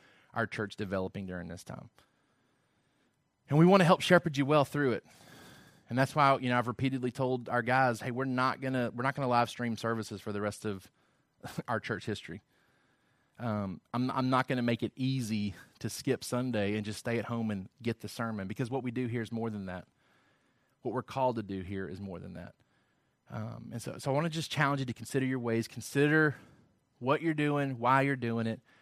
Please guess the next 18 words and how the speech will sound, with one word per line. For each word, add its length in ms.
make 120
sure 200
the 80
motivation 560
and 100
heart 300
is 180
right, 600
'cause 140
I 60
think 200
we're 80
still 360
in 120
that 340
gray 340
area 440
of, 380